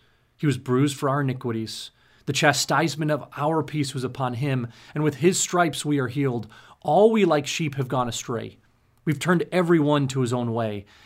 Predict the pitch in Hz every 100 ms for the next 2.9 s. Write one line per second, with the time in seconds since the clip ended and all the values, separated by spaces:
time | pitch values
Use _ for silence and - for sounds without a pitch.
0 | - 135 127 127 147 143 139 131 135 131
1 | 127 139 117 101 98 - _ _ - 120
2 | 107 113 117 107 101 - 113 98 95